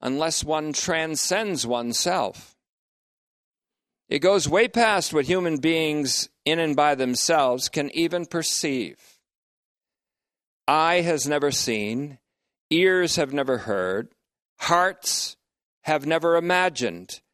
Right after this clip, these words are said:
what God has prepared for those who love him. It is not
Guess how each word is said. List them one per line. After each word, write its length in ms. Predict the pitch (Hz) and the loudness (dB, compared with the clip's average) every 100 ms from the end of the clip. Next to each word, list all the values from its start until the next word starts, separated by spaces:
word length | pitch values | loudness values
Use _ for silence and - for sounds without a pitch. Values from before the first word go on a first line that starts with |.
| _ | _
what 240 | - 139 131 | -2 -2 2
God 280 | 156 151 | 4 4
has 200 | 147 143 | 2 0
prepared 640 | - 151 143 185 185 151 - | -2 -4 -2 2 2 2 0
for 120 | 123 | 0
those 320 | 127 131 123 | 2 2 0
who 100 | 139 | 0
love 240 | 131 123 | 2 0
him. 240 | 110 98 - _ _ _ _ _ _ _ _ _ _ _ _ _ _ _ _ _ _ - | -2 -8 -12 _ _ _ _ _ _ _ _ _ _ _ _ _ _ _ _ _ _ -2
It 120 | 151 | 0
is 200 | 147 120 | 0 0
not 340 | 165 233 - | 0 0 -2